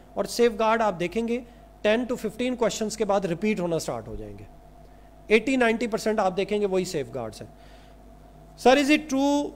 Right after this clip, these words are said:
जहां भी सेल्फ रिव्यू आए वहां फेमिलियरिटी भी आए?" <coughs> नहीं, ज़रूरी नहीं है जी, ज़रूरी नहीं है। देखें, कोड खुद से नहीं लिखना किसी ने भी,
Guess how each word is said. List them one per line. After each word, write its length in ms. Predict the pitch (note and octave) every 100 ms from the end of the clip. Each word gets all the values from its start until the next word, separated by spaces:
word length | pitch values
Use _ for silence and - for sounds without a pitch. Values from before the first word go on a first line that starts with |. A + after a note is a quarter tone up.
| - D3
जहां 460 | C#3 G3+ G#3 C4
भी 180 | B3 C#4
सेल्फ 420 | - A3+ A#3 A#3
रिव्यू 280 | A#3 A3 A#3+
आए 220 | G#3+ A3
वहां 280 | A3+ G3 G#3
फेमिलियरिटी 640 | G3+ G3+ F#3+ F3+ F#3+ F#3+ A3
भी 160 | G3+
आए?" 180 | F3+ D3+ - -
<coughs> 1000 | - - - - - - - - - - F#3+
नहीं, 180 | A#3
ज़रूरी 340 | G3+ G3+ A3 A3+
नहीं 140 | G#3
है 100 | E3+
जी, 120 | C#3+ - - - - - - - - - - - - - - -
ज़रूरी 300 | C#3+ F3+ A3+
नहीं 120 | A3 F3+
है। 60 |
देखें, 440 | C#3+ F#3+ A#3+ A#3+ -
कोड 260 | G3+ A3+
खुद 180 | A3+ G#3
से 180 | - A3+
नहीं 100 | A#3
लिखना 300 | G#3 F#3+ F3+
किसी 220 | D#3 D#3
ने 120 | E3 C#3+
भी, 160 | A#2